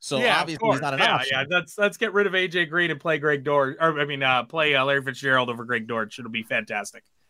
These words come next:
Speaker 1: Listen, as, as you said at
Speaker 2: Oh,
Speaker 1: the top
Speaker 2: hey,
Speaker 1: of the show.
Speaker 2: hey,
Speaker 1: Yeah.
Speaker 2: hey, hey, I know we're gonna wrap, but did you
Speaker 1: Yeah.
Speaker 2: see the punt, the punt return Greg Dortch did, and he ended up springing for, like, fifteen, twenty yards and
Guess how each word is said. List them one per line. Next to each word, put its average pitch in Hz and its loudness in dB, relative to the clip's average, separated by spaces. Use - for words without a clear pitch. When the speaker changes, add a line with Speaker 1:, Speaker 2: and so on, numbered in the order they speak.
Speaker 1:
Listen, 175 2
as, 160 2
as 160 -2
you 147 -4
said 185 0
at 185 0
Speaker 2:
Oh, - 0
Speaker 1:
the 196 -2
top 240 2
Speaker 2:
hey, 247 0
Speaker 1:
of 127 -12
the 120 -4
show. - -2
Speaker 2:
hey, 240 2
Speaker 1:
Yeah. 135 0
Speaker 2:
hey, 190 0
hey, 170 -2
I 170 0
know 190 4
we're 185 2
gonna 156 0
wrap, 127 2
but 147 -10
did 170 -4
you 214 2
Speaker 1:
Yeah. 285 4
Speaker 2:
see 233 2
the 185 -6
punt, - 2
the 170 -4
punt 202 4
return 196 0
Greg 185 -2
Dortch 196 0
did, 208 2
and 190 -2
he 170 -2
ended 175 0
up 165 2
springing 190 0
for, 180 -2
like, 165 4
fifteen, 175 -2
twenty 180 0
yards 170 4
and 139 -6